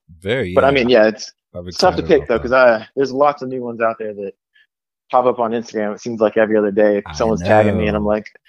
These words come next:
Speaker 2: "Ah, I gotta, <laughs> I need to buy that one now or try that one out." So
Speaker 1: Yeah, I hear you on that, man. Like, I, I still find new games and I'm, like, getting introduced to people. I'm like, "I thought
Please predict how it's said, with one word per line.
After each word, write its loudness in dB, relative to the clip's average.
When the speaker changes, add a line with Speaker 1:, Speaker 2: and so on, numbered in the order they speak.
Speaker 2:
"Ah, 2
I 4
gotta, 2
<laughs> -4
I 4
need 0
to 2
buy 2
that 2
one -8
now -4
or -8
try 0
that 2
one -6
out." -6
So -8
Speaker 1:
Yeah, -8
I -2
hear -2
you -2
on -6
that, -6
man. -8
Like, -12
I, -4
I -6
still 0
find -6
new -6
games -8
and -10
I'm, -8
like, -8
getting -6
introduced -8
to -12
people. -6
I'm -8
like, -10
"I -10
thought -4